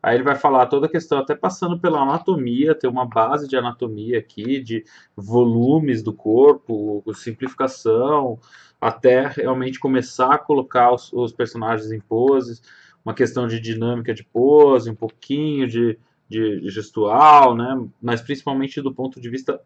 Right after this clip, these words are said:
do, da perspectiva. Esse livro conversa com, um pouco, né, com o que é dito no,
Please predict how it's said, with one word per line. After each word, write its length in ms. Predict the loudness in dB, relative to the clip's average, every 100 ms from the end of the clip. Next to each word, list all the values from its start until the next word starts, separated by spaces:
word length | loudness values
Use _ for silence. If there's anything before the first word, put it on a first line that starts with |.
| _
do, 520 | -18 -14 0 4 4 2
da 180 | 0 0
perspectiva. 720 | 0 -4 -4 -6 -8 -8 -8 -12 _ _ _ _ _ _ _ _ _ _ _ _
Esse 320 | -6 -4 -2
livro 560 | 2 2 2 0 -2 -4 _ _ _ _ _ _ _ _ _
conversa 580 | -4 0 6 6 6 0
com, 100 | -6
um 120 | -8
pouco, 420 | 0 4 4 2
né, 160 | -6 -6
com 140 | -6
o 60 | -10
que 160 | -2 0
é 80 |
dito 400 | 0 -4 -8 -8
no, 760 | -6 -4 -2 -2 -4 -4 -6